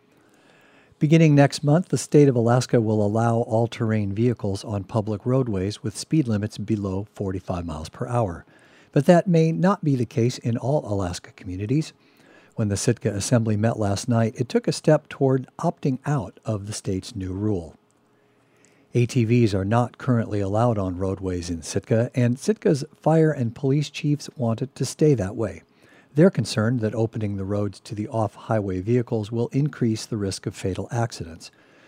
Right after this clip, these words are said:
By opting out of the new state code, which takes effect on January first, the city would maintain the status quo.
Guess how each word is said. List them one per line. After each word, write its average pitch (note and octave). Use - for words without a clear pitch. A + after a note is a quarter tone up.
By C#3+
opting D3
out C3+
of A#2+
the G#2+
new B2
state A#2+
code, A#2+
which A2+
takes -
effect A2+
on G2+
January G#2
first, C3+
the C#3
city D#3+
would C#3
maintain B2
the G#2+
status F2
quo. E2+